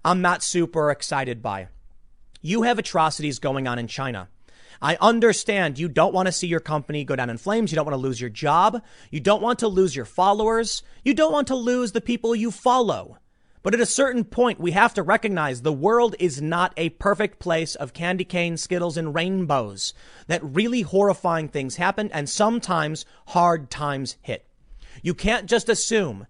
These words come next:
that everything you've had will always be there.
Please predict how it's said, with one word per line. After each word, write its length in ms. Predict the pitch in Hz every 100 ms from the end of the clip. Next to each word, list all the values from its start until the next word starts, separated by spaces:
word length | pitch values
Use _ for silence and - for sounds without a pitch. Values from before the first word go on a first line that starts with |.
| - -
that 160 | 175 -
everything 600 | 196 220 277 254 254 233
you've 180 | 226 170
had 380 | 180 196 127 117
will 260 | 165 175
always 640 | - 180 185 170 170 156 120
be 220 | 156 160
there. 320 | 131 107 98